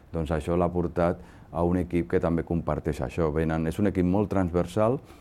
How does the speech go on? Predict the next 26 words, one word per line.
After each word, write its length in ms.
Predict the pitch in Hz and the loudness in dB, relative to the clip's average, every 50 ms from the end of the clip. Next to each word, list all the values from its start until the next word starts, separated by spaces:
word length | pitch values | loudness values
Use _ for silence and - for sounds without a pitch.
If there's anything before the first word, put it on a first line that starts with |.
| - - - - - | -20 -20 -12 -6 -4
i 100 | 95 90 | -4 0
que 140 | - 90 | 2 2
ve 120 | 85 85 85 | 4 4 6
de 100 | 90 101 | 6 4
diferents 400 | 104 92 - 87 85 85 85 - | 4 2 2 0 0 0 0 2
àmbits 300 | 90 90 104 92 85 - - | 2 2 2 2 0 -2 -2
professionals. 720 | 78 76 - 73 71 - 78 71 69 65 65 64 62 - - - - - - - - - - - | -6 -4 -4 -4 -4 -4 -4 -4 -2 -2 -4 -6 -8 -12 -16 -20 -20 -20 -20 -20 -20 -18 -10 -4
I 340 | 85 85 85 82 82 82 76 - - - - - - - | -2 0 2 2 2 0 -2 -4 -8 -14 -16 -14 -8 -6
és 160 | - 78 80 | -4 -2 0
un, 380 | 90 92 87 82 85 87 - - - | 0 0 2 2 2 0 -2 -2 -2
tenim, 320 | 85 80 82 82 85 87 - - - - - - - - - - | -2 0 0 0 0 0 -2 -4 -10 -20 -20 -20 -20 -10 -4 0
crec 200 | 85 82 80 - | 0 0 0 0
que 120 | 85 80 | -2 -2
com 220 | - - 82 82 80 | -2 -2 -2 -2 0
a 320 | 80 80 80 78 78 76 73 - - - - - - 85 | -2 -2 -2 -2 -4 -6 -8 -10 -14 -16 -16 -12 -8 -4
vilafranquins 640 | 85 82 80 78 - 80 82 78 - 95 90 - 98 | -4 -2 -2 -2 -2 -2 -4 -2 -2 -2 -2 0 0
i 60 | 90 | 2
vilafranquines, 760 | 87 85 80 85 85 82 82 73 - 95 98 95 87 85 80 | 2 2 0 0 -2 -4 -4 -2 -2 0 0 0 0 0 0
davant 380 | 80 78 76 76 73 76 76 76 | 0 0 0 0 -2 -2 -2 -4
aquest 240 | 73 - 82 80 | -2 -2 -2 2
gran 240 | 87 90 101 113 113 - | 2 4 6 6 6 6
projecte 420 | 92 92 87 90 85 87 87 80 | 4 4 4 4 2 2 0 -2
que 120 | 76 80 | -2 -2
és 60 | - 92 | -2 -2
el 100 | 80 76 | -2 -2
vint 160 | 80 82 80 | -2 -2 -2